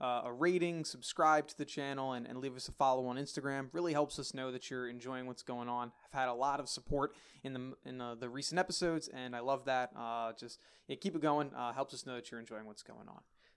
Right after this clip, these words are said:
Uh, so for the first meet, uh, that we would, will be covering, or the first story that we'll be covering, is the, the bad news, I guess, upsetting news, uh, coming out of Pennsylvania,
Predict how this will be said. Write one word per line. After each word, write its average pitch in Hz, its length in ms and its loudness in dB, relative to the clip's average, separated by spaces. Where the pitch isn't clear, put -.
Uh, 120 140 -2
so 147 560 4
for 180 320 8
the 156 480 -2
first 220 440 0
meet, 143 540 -8
uh, 123 280 -4
that 131 320 0
we 131 120 -10
would, 131 400 -2
will 143 80 -2
be 139 140 -4
covering, 151 580 4
or 131 140 -6
the 127 80 -6
first - 340 0
story 147 400 4
that 120 160 -2
we'll 123 80 -4
be 160 140 -10
covering, 120 480 -4
is 131 380 -4
the, 123 500 2
the 131 80 -6
bad 180 320 10
news, 156 320 4
I 139 80 4
guess, 127 320 0
upsetting 143 480 0
news, 131 360 -6
uh, 120 140 0
coming 139 320 -4
out 127 160 2
of 120 300 -4
Pennsylvania, 143 680 0